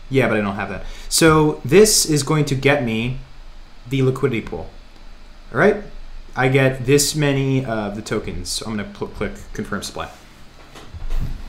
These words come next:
Same thing's gonna pop up. We're gonna see some fees. Let's go see, uh, just how, how bad this is. It's not bad at all. I think that's under a dollar even. Confirm. And here we go.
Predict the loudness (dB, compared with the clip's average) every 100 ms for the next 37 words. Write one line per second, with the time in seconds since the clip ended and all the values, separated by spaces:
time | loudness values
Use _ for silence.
0 | -8 -2 2 2 2 0 0 4 6 8
1 | 6 6 4 4 0 -2 -4 4 4 4
2 | 2 0 -4 -20 -2 0 2 4 4 4
3 | 2 2 0 0 0 0 -2 -4 0 -2
4 | -2 -6 4 6 6 4 4 4 4 2
5 | -2 -6 2 4 4 2 0 -4 -6 -10
6 | -20 -20 -20 -20 -20 -20 -20 -18 -16 -14
7 | -10 -4 0 0 0 -2 -2 -4 -8 -12
8 | -14 -20 -20 -20 -18 -12 -12 -12 -12 -12
9 | -10 0 6 8 8 2 -10 -18 -18 -18
10 | -18 -20 -20 -14 -10 -8 -8 -10 -14 -4
11 | 4 6 6 6 4 6 8 6